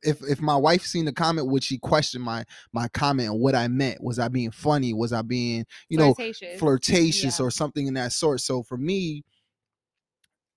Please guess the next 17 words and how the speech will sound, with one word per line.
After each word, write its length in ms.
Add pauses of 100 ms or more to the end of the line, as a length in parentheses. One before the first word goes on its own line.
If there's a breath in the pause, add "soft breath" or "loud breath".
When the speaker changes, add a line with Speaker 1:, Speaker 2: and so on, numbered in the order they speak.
(120)
Speaker 1:
I 180
didn't, 260
I 120
didn't, 380
I 140
never 300
wanted 240
her 160
to 60
question 760 (340)
what 240
I 180
did. 460 (160)
And 120
not 200
saying, 340
like, 280